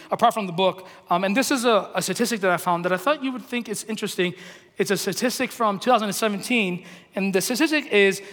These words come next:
seventy-two percent of praying adults most often pray silently and by themselves. Eighty-two percent.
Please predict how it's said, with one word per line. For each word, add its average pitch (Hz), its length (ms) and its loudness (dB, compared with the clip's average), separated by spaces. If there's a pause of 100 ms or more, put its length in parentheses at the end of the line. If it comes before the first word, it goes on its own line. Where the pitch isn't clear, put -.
(120)
seventy-two 302 720 2
percent 214 460 0 (440)
of 214 380 4
praying 254 480 2
adults 214 720 4 (400)
most 220 500 2
often 240 400 4
pray 220 280 4
silently 196 880 0
and 185 160 2
by 175 160 4
themselves. 160 720 -2 (1200)
Eighty-two 302 300 2
percent. 247 320 -2